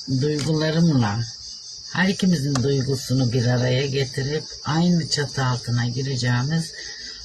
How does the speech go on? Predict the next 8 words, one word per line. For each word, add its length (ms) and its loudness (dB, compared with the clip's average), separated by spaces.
durumlar 720 4
var 260 2
burada. 320 -6
Çünkü 300 0
ben 160 4
onu 240 2
çok 260 -4
özledim. 600 -4